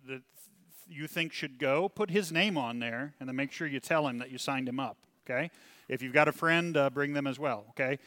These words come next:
Ten to fifteen bucks, we'll kind of figure out the cost. Uh, we don't, we don't wanna put a burden on, uh, on anyone for that. Uh, we'll cover that, and that's, that's pre-, actually pretty good for a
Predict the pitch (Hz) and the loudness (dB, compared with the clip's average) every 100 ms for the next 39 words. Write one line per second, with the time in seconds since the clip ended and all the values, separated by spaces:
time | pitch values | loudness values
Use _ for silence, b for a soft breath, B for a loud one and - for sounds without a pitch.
0 | B B - 214 202 202 - 202 190 175 | B B 0 0 0 -2 -2 -4 -2 4
1 | 175 175 - 151 170 165 139 165 143 147 | 4 4 -4 -6 -4 -4 -2 -2 2 2
2 | - - 143 147 143 - - B B 117 | 2 2 6 6 4 -4 -10 B B 0
3 | 127 123 120 - 135 139 139 139 131 131 | 2 2 0 -2 -8 -8 -6 -6 -6 -6
4 | 123 120 143 123 139 135 139 139 127 131 | -8 -6 -8 -4 -4 -4 -6 -8 -8 -6
5 | 131 123 131 131 135 131 131 127 139 127 | -6 -6 -6 -6 -4 -4 -6 -6 -6 -4
6 | 123 127 - b b - 110 110 110 - | -4 -4 -8 b b -8 -6 -6 -6 -10
7 | 120 131 123 127 127 139 123 113 117 117 | -6 -4 -2 -2 -4 -6 -10 -12 -10 -10
8 | - 127 - 143 127 131 - - 120 127 | -8 -10 -10 -12 -10 -10 -12 -14 -10 -10
9 | 120 - 104 | -10 -14 -16